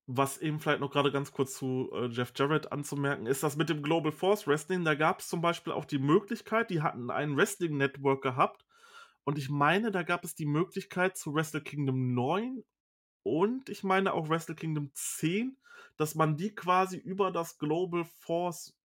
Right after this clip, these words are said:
äh, Network schauen konnte.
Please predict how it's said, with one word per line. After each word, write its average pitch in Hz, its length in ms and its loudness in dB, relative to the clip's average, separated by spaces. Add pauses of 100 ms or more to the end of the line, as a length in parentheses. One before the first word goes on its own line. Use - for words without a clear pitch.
(540)
äh, 127 280 2
Network 127 640 -2
schauen 113 360 -2
konnte. 113 400 -8